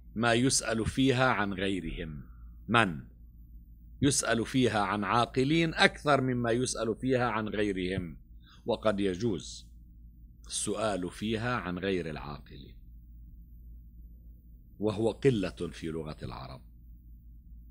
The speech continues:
قلة، حتى قال بعضهم: "لا يصح أن يسأل فيها عن غير العاقل"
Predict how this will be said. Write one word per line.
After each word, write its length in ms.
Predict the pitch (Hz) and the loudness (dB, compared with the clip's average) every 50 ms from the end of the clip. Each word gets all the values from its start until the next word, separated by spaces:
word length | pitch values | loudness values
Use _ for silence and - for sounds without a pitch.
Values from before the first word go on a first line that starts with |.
| - - - - - | -20 -20 -18 -4 -2
قلة، 440 | 120 98 90 78 73 - - 76 67 | -2 0 0 -2 -6 -8 -10 -14 -12
حتى 520 | - - - 139 135 - - - 98 92 90 - - | -6 -4 -2 -2 -4 -4 -4 -2 -2 -2 -2 -2 0
قال 300 | 104 98 92 90 87 85 | 0 0 2 0 -2 -2
بعضهم: 640 | 80 95 120 120 123 120 135 127 131 139 135 120 107 | 0 0 2 2 2 2 0 0 0 0 -2 -2 0
"لا 140 | 107 107 | 0 0
يصح 500 | 104 104 98 95 - 175 147 - - - | 0 0 0 2 4 2 2 2 0 -4
أن 260 | 92 82 76 82 82 85 | -6 -6 -6 -8 -8 -8
يسأل 420 | 82 - - - - 80 76 73 | -8 -8 -10 -10 -10 -10 -10 -10
فيها 340 | - - 80 78 76 76 71 | -10 -10 -8 -8 -8 -8 -10
عن 180 | 67 71 76 | -10 -10 -12
غير 260 | 73 76 73 73 69 65 | -12 -10 -10 -10 -10 -10
العاقل" 480 | 60 - - 65 64 - - - - | -12 -12 -12 -12 -14 -14 -14 -16 -16